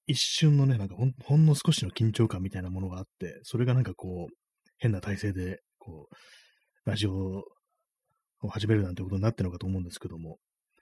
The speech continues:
まあ、そうですね、こう、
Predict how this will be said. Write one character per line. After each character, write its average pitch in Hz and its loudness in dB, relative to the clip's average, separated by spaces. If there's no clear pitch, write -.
ま 110 -4
あ、 - -2
そ - -4
う 87 -6
で - -14
す - -14
ね、 92 -6
こ 90 -10
う、 - -20